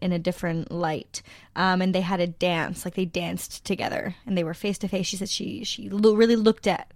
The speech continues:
at him in a different way this time. Then there was one night where they went to Roman Polanski's for a party, which ended up being really weird, they said, um, in Santa Monica, and they spent,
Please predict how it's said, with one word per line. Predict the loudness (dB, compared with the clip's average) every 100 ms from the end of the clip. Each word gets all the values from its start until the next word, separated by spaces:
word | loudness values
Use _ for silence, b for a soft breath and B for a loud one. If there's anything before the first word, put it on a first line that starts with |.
| -8 2
at | 4 4
him | 0 -2 -4 -8 -6
in | 0 0
a |
different | 2 -2 0
way | -2
this | -2 -6 -8
time. | -8 -6 -8 B B B
Then | 4
there | 4
was | 4 2
one | 4 6
night | 4 2
where | 2
they | 0
went | 0 0
to | -2
Roman | -2 -2
Polanski's | 0 2 2 -2 -4
for | 2 2
a |
party, | 2 2 4 2
which | 2
ended | 2 0
up | 0
being | -2
really | 2 2
weird, | 2 0 0 -2 -2
they | -4
said, | -4 -4 -2 -2 B B B -4 0 6
um, | 6 6 2 0 0
in | -2
Santa | 0 2 4
Monica, | 4 2 0 0 0 -2 B B -6
and | 0 0 2 0
they | 0 -2
spent, | -4 0 0 0 -2 -6 -8